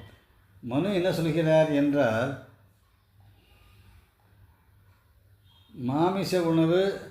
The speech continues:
சாப்பிடாத பிராமணன் சூத்திரனுக்கு சமம். அவன் குடும்பமும் சூத்திர குடும்பமாகவே ஆகிறது, அவன் குலமும் சூத்திர குலமாகவே ஆகிறது என்று மனு சொல்கிறார்.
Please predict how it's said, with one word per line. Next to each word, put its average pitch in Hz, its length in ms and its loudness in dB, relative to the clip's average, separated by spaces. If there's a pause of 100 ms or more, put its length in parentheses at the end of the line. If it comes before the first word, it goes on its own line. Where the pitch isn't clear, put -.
(640)
சாப்பிடாத 160 920 0 (280)
பிராமணன் 156 800 0 (380)
சூத்திரனுக்கு 180 560 -2
சமம். 117 680 -4 (1040)
அவன் 147 260 -2
குடும்பமும் 185 640 -2
சூத்திர 165 320 -4
குடும்பமாகவே 147 800 0
ஆகிறது, 117 840 -4 (360)
அவன் 139 340 -2
குலமும் 165 520 -2
சூத்திர 170 320 -4
குலமாகவே 139 680 -2
ஆகிறது 107 720 -4
என்று 123 260 -6
மனு 139 220 -2
சொல்கிறார். 101 560 -8